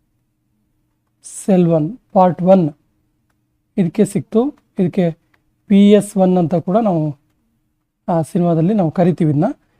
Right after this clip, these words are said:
ಪೆನ್ನಿಯನ್ ಸೆಲ್ವನ್ಗೆ ಇದರ ಬ್ಯಾಕ್‌ಗ್ರೌಂಡ್ ಮ್ಯೂಸಿಕ್‌ಗೆ ಬೆಸ್ಟ್ ಬ್ಯಾಕ್‌ಗ್ರೌಂಡ್ ಮ್ಯೂಸಿಕ್ ಅವಾರ್ಡ್ ಎ ಆರ್ ರೆಹಮಾನ್ ಅವರಿಗೆ ಸಿಕ್ತು. ಎಪ್ಪತ್ತನೇ ರಾಷ್ಟ್ರೀಯ ಸಿನಿಮಾ ಪುರಸ್ಕಾರದಲ್ಲಿ ಬೆಸ್ಟ್ ಪ್ಲೇಬ್ಯಾಕ್ ಸಿಂಗರ್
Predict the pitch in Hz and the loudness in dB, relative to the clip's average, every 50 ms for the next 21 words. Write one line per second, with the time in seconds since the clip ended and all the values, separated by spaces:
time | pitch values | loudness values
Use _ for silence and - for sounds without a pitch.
0 | _ _ _ - 214 226 240 247 262 254 220 - 233 202 190 190 185 185 170 254 | _ _ _ 2 4 4 4 4 2 0 0 0 0 0 0 0 0 0 0 0
1 | 233 180 180 202 _ _ _ _ _ _ _ _ - 226 202 294 302 262 233 175 | 0 0 -2 -6 _ _ _ _ _ _ _ _ -2 0 2 4 4 4 4 2
2 | 143 135 185 190 214 214 247 254 247 247 226 208 196 160 151 151 - - - 214 | 2 4 4 6 6 6 4 4 2 4 2 2 0 0 -2 -6 -6 -2 0 0
3 | 214 160 151 220 226 - - - 233 175 185 180 175 180 202 190 185 180 175 156 | 2 2 2 0 0 0 -2 -2 0 2 2 2 2 2 2 2 2 0 0 0
4 | 175 165 - 175 160 196 240 262 - 175 165 196 220 262 233 202 196 160 151 160 | -2 -2 -2 0 0 0 0 -2 0 2 4 6 6 6 4 2 0 0 0 -2
5 | 151 147 139 143 143 202 208 - 175 - _ - 160 143 143 - _ _ _ _ | -2 -2 -4 -4 -4 -6 -6 -8 -10 -14 _ -8 -8 -8 -8 -10 _ _ _ _
6 | _ _ _ _ _ _ _ _ _ _ _ _ - _ _ _ _ _ _ _ | _ _ _ _ _ _ _ _ _ _ _ _ -20 _ _ _ _ _ _ _
7 | _ _ _ _ _ _ _ _ _ _ _ _ _ - 233 208 - 294 294 302 | _ _ _ _ _ _ _ _ _ _ _ _ _ 0 0 2 4 4 6 6
8 | 285 277 254 240 226 214 - 247 208 - 214 214 196 165 208 196 165 - - 190 | 6 6 6 4 4 4 2 -2 0 0 0 0 0 0 0 -2 -2 -2 -2 -2
9 | 180 180 185 190 214 226 170 160 220 220 - - - 277 220 - - 214 214 220 | 0 0 0 2 0 0 2 2 0 0 0 -2 -4 -6 -4 -2 2 2 4 4
10 | 185 214 226 220 220 - - - - 220 202 165 151 131 | 4 4 4 4 2 -2 -6 -2 0 2 2 2 0 -4